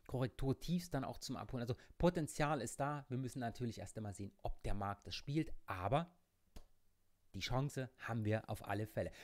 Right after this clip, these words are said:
Und damit bei den Chancen gehen wir mal in die Chancen zum Gold. Gold ist ja immer hin und her gelaufen in den letzten Monaten. Ähm,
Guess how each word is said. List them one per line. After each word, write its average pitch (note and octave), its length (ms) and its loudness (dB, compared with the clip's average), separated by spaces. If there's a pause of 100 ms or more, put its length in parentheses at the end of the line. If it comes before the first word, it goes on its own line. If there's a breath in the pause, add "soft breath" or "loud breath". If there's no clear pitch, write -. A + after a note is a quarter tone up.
Und B2 140 4
damit F#3 280 8 (360 loud breath)
bei C#3 200 8
den C3+ 160 6
Chancen D#3+ 520 8
gehen E3+ 160 4
wir D#3+ 80 4
mal C3+ 140 4
in F3+ 240 4
die D3 120 0
Chancen C#3+ 500 2
zum B2+ 360 12 (180)
Gold. E3 360 12
Gold D3+ 320 10 (300 loud breath)
ist - 200 12
ja C3 100 10
immer E3 240 8
hin D3+ 260 8
und A#2+ 200 4
her E3+ 200 12
gelaufen C#3 480 8
in C3 100 0
den B2+ 140 2
letzten C3 380 2
Monaten. C#3 540 6 (320 loud breath)
Ähm, B2 300 4